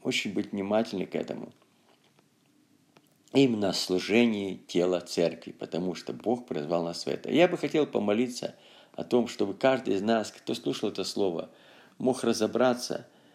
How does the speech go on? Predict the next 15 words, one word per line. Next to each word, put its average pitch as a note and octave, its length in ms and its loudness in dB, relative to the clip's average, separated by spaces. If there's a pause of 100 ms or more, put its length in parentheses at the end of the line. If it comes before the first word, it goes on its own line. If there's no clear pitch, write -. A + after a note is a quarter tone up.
(120)
определиться A2 800 0
со - 140 -4
своим A2+ 320 2
призванием, F#2+ 680 -2
со G#2 120 -4
своим A#2 280 0
служением, G2+ 640 -2
с - 80 -12
тем A#2 200 2
дарованием, A2 340 2
которое G#2 320 -6
он G#2+ 220 -2
имеет, G#2 480 2 (500)
что - 280 2
это G#2+ 360 0